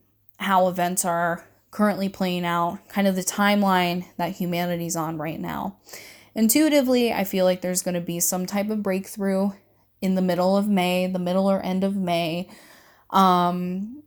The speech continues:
I don't know exactly what this is. It could be a decrease in the cases, you know,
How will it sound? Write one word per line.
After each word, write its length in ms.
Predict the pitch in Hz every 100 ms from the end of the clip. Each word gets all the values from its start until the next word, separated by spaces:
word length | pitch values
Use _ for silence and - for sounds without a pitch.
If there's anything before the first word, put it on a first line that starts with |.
| _ -
I 100 | 202
don't 160 | 214
know 160 | 240 240
exactly 480 | 240 220 208 208 233
what 220 | 220 220
this 180 | 240 -
is. 220 | 220 208
It 100 | 190
could 240 | - 196
be 140 | 190 208
a 20 |
decrease 800 | 185 185 190 - 196 190 - - - -
in 160 | 185
the 80 | 196
cases, 880 | - 190 180 - 175 175 202 - - _
you 160 | 190
know, 300 | 180 175 190